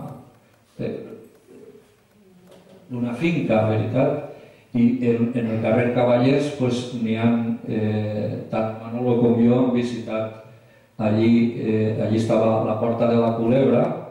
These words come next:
antigament, es deia aixina, en, en la, en l'època, eh, l'època àrab, era la, eh, porta en àrab és, eh, eh, Bab, eh, i era,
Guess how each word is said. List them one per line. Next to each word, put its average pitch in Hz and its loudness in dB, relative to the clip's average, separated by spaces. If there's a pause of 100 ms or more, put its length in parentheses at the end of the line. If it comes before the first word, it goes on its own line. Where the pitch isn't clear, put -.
(200)
antigament, 113 0 (180)
es - -8
deia 110 0
aixina, 120 0 (480)
en, 110 -8
en 113 -4
la, 104 -2 (240)
en 110 -6
l'època, 113 -2 (200)
eh, 104 -6 (480)
l'època 113 2
àrab, - 2 (580)
era 107 -4 (220)
la, 107 2 (420)
eh, - -8 (1900)
porta 131 2
en 127 2
àrab 120 0
és, - -2
eh, 110 -6 (140)
eh, 107 -12 (300)
Bab, 117 -2 (420)
eh, 110 0
i 117 4
era, 131 4